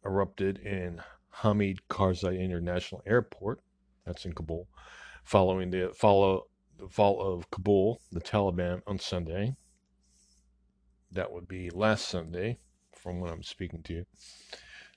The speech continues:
Some members of Congress and Afghanistan war experts are asking why the United States didn't hold on to its secure base of twenty years at Bagram, located about thirty miles north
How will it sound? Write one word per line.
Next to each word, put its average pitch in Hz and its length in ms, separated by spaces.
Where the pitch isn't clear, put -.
Some 117 240
members 101 300
of 92 140
Congress 95 440
and 90 500
Afghanistan 92 600
war 92 280
experts 92 460
are 95 220
asking 110 500
why 98 540
the 90 220
United 90 340
States - 300
didn't 135 280
hold 98 280
on 90 220
to 90 220
its - 180
secure 123 320
base 87 400
of 87 380
twenty 135 320
years 101 360
at 92 240
Bagram, 87 540
located 107 540
about 95 280
thirty 147 220
miles 101 440
north 98 380